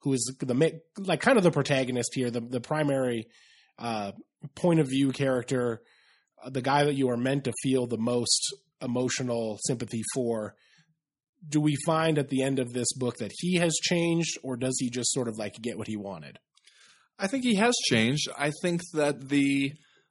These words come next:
Speaker 2: epiphany that he has basically in the hotel in San Francisco when he realizes,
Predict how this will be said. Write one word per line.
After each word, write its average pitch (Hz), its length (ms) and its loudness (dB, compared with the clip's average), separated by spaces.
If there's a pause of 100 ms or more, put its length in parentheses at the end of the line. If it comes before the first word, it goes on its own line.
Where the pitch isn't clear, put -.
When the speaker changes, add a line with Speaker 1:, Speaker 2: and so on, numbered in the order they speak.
(340)
Speaker 2:
epiphany 214 540 2
that 160 160 4
he 147 80 4
has 139 340 0 (140)
basically 147 480 2
in 131 120 2
the 120 60 2
hotel 117 600 2 (340)
in 110 120 0
San 123 160 4
Francisco 113 460 0
when 101 140 -2
he 107 100 -2
realizes, 104 680 -2